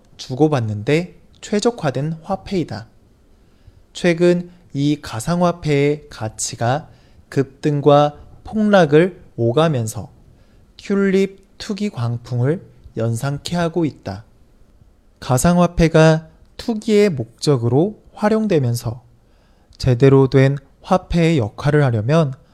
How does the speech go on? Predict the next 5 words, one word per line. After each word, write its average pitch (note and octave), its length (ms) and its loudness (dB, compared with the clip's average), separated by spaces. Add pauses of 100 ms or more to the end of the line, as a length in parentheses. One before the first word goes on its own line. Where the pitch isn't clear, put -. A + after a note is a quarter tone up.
(240)
오랜 B2+ 360 2
시간이 C3 640 -2 (160)
걸릴 C3+ 400 -2
것으로 C3 360 -2
보인다. A2 480 -4